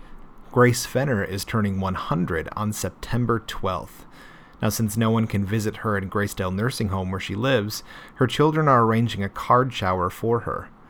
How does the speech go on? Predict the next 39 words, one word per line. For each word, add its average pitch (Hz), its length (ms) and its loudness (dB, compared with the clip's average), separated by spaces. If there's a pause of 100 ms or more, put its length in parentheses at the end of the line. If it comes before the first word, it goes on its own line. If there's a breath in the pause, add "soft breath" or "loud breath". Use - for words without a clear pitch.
(160 loud breath)
So, 127 420 6
I 101 120 4
would 104 160 0
invite 101 380 0
you 107 220 0
to - 180 -4
consider 101 500 -2
sending 120 480 0
her 107 160 2
a 95 60 -2
birthday 123 360 0
card 117 380 2
in 123 80 0
the 98 80 0
next 101 320 -4
two 98 180 -4
weeks. 127 380 -2 (140)
Grace's 107 480 -2
mailing 117 360 0
address 107 480 -2
is 92 160 -4
in 95 120 -2
the 104 80 -4
church - 380 -10
directory. 73 640 -6 (880 loud breath)
Finally, 147 440 6
I'd 113 100 0
like 117 220 -2
to - 40 -16
tell 110 140 2
you 113 140 2
about 104 240 0
a - 20 -4
change 123 540 2
to 113 100 2
our 98 160 4
outdoor 104 420 0
worship 101 360 -4
service. 160 500 0